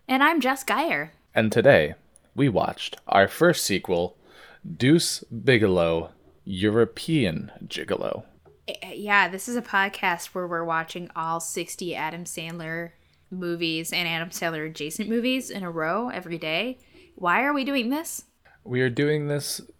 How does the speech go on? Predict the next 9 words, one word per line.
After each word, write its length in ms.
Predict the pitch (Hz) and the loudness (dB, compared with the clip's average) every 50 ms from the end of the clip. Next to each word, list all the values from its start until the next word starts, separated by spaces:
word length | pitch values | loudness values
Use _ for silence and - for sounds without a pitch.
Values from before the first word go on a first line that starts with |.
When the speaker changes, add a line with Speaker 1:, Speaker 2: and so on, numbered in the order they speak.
| - | -14
Speaker 2:
to 260 | - - - 123 120 - | -8 -2 0 0 2 2
understand 1300 | 113 123 127 120 110 131 123 113 - - - - - - 110 107 107 110 113 113 110 113 107 113 110 - | 2 0 2 2 2 2 2 0 0 -4 -6 -4 0 2 4 4 6 6 4 4 2 0 -2 -4 -6 -4
the 140 | - 98 98 | 0 0 0
Sandman, 840 | 92 - - - 78 80 87 87 85 78 76 78 71 73 76 - - - _ _ _ _ _ _ _ _ - | 0 0 -2 -2 0 2 2 2 2 0 -4 -6 -8 -8 -8 -8 -12 -16 _ _ _ _ _ _ _ _ -16
to 100 | - 101 | -14 -10
get 300 | 95 92 101 90 90 - | -4 0 2 2 2 0
into 380 | - 107 107 107 107 - - 117 | -2 -4 -4 -4 -4 -2 -2 -2
his 200 | 104 98 92 - | -2 -2 -2 -6
head 520 | - - 104 101 92 90 85 78 78 - | -4 2 6 6 8 8 6 2 -2 -8